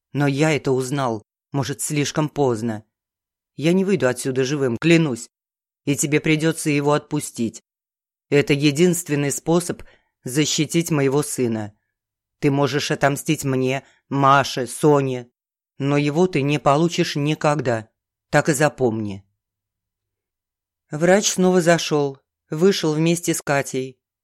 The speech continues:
Она, кажется, плакала. Никита сразу бросился к ней. Врач подошёл к Маше. «Вы жена?» Он попросил оставить ему телефон. «Дайте мне, я передам. И не нужно здесь сидеть.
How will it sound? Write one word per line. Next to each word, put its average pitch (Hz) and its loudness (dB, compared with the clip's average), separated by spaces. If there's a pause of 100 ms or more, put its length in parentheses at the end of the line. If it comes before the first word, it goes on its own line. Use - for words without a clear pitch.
(160)
Она, 165 2
кажется, 160 -2
плакала. 113 -4 (1600)
Никита 190 2
сразу 190 2
бросился 170 0
к - -10
ней. 135 -4 (400)
Врач 190 2
подошёл 165 2
к 185 -6
Маше. 127 -4 (800)
«Вы 131 0
жена?» 160 -2 (640)
Он 196 2
попросил 190 2
оставить 185 0
ему 170 2
телефон. 135 -2 (720)
«Дайте 180 0
мне, 123 -2
я 143 2
передам. 131 -2 (520)
И 147 0
не 147 0
нужно 185 0
здесь 156 0
сидеть. 123 -2